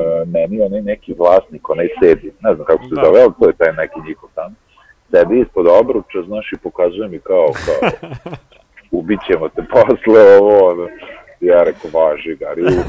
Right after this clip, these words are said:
Speaker 1: ćemo, ono, od tebe.” I, i, ovaj, imao sam ja neka bacanja na prvoj utakmici. Dvadeset sedam, trideset pet, poslednji minut, ja mislim da je bio.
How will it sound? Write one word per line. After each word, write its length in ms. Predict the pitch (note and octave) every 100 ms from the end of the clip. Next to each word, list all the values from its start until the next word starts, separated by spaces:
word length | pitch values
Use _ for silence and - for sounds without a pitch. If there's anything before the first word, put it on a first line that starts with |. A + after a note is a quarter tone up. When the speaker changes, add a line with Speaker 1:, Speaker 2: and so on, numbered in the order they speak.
| -
Speaker 1:
ćemo, 220 | E3+ - - C#2+
ono, 200 | D2 D#2+
od 80 | D#2 - -
tebe.” 480 | D#2+ D#2+ G2+ A#2+ A2
I, 120 | F#2+ G2 - - - _ - - - - - _ -
i, 220 | E2+ E2+
ovaj, 480 | E2+ E2+ E2 D#2+ F2 - _
imao 180 | F#2+ A#2+
sam 160 | C3+
ja 60 | C3+
neka 200 | C#3 A2+
bacanja 480 | F2+ F2 - A#2+ E2+
na 80 | D#2
prvoj 320 | - F2 F2+
utakmici. 420 | E2 F#2 - - _ _ _ _ _ _ _ _ _ _ _ _ _ _ _ _ _ - - _ _ _ _ G#3 _ C4+ C4+ _ _ _ _ _
Dvadeset 400 | F2+ E2+ F#2 G2+ -
sedam, 380 | F#2+ E2+ D#2 - _ - _ _ _ _ _ _ E3+ _ _
trideset 400 | G2 F#2 F#2 _
pet, 280 | - F#2 D#2+ - _ _ _ _ _
poslednji 360 | G#2 - B2 F#2
minut, 280 | F2+ F2 -
ja 120 | D#2
mislim 320 | D#2+ - -
da 60 | D2+
je 60 |
bio. 240 | D2 D#2